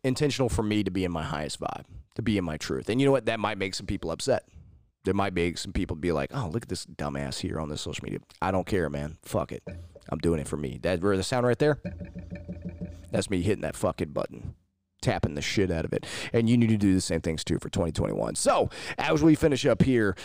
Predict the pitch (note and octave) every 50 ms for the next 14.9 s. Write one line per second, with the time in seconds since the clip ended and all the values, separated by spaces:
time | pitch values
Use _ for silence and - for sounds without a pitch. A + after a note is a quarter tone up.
0 | - - - G#2+ G#2 G2 F#2+ G#2 A2+ G#2+ F#2 F#2+ F2 E2+ E2+ F2 F#2+ G2 F#2 E2+
1 | E2 - - A2+ G#2+ G2+ A2 G#2 - - F#2 E2+ F2 E2+ - - G2+ F2+ F2+ F2
2 | E2+ E2 - - - - - F#2+ G2+ G2 F#2 F2 E2+ E2 - - - - - B2+
3 | D3 D#3 D#3 D3 C3+ - C3+ C#3 C#3 C3 A#2+ A2+ G2 C#3 B2+ A#2 - - - D#3
4 | C3+ F#2+ - A2 A#2+ A2+ B2 A#2 C3+ E3 D#3 C3+ A2 G2 G#2 G#2+ G#2+ G#2+ G#2+ G#2+
5 | A2 A#2+ C#3+ C3 A2+ A2+ A#2 - - G#3 G#3+ G3 D#3+ - - - - D#3 C3+ -
6 | - G#2 - - C#3+ B2 G2 - - G#2 G2 F#2 - C3 C3+ C3+ B2 A2 - C3
7 | A#2 A#2 G2+ B2 A#2 G#2+ G2 - A#2 G#2+ G2 A#2 A2 F#2 F#2 - C3 C3+ C3 B2
8 | A2+ - - C3+ A#2+ C3 D#3+ D#3+ C3+ A#2+ A#2+ G#2+ F2+ E2 - - D#2 - - -
9 | F2 E2+ E2+ - - G2 F#2+ F#2+ G2 G#2+ G2 - - - - G#3+ F#3 D3 A#2 G#2+
10 | G2 F2+ F2 D#2 E2+ F2+ F2 F2 F2+ F#2+ G2 F#2+ - - - - - - - D#3+
11 | G3 G3 F3 D3+ A#2+ - E3+ D#3+ E3 E3 D#3 C#3+ C3 C3 B2+ B2+ D3 D#3 D#3+ D3+
12 | C#3+ C3+ A#2+ C3+ D3+ D3+ C#3 A#2+ C#3 C3+ A#2+ - - C3 B2+ C3 C#3 C#3 C3+ C3
13 | A#2 A2+ B2 - A#2 A2 G2+ G2 - - D#3 D3+ C#3 B2 - - - - - A2+
14 | A2 B2 C#3 C3+ A#2 A#2 B2 B2 A2+ A2 A#2 B2+ B2+ B2+ B2+ B2 - -